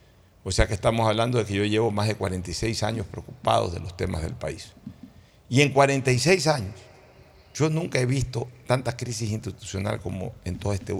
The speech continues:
eh, en todos estos últimos tiempos. Nunca. Sí hemos visto fuertes discrepancias de ejecutivo con legislativo,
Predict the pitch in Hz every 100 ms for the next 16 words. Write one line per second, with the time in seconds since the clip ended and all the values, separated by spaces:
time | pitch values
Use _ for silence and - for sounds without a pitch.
0 | - 92 120 127 92 98 110 - 92 101
1 | 90 90 85 87 87 - - 175 - -
2 | - - - - - - - - - -
3 | 151 107 135 127 107 123 127 123 98 90
4 | 90 113 117 107 92 82 87 87 - 104
5 | 101 95 85 82 82 - 127 135 123 104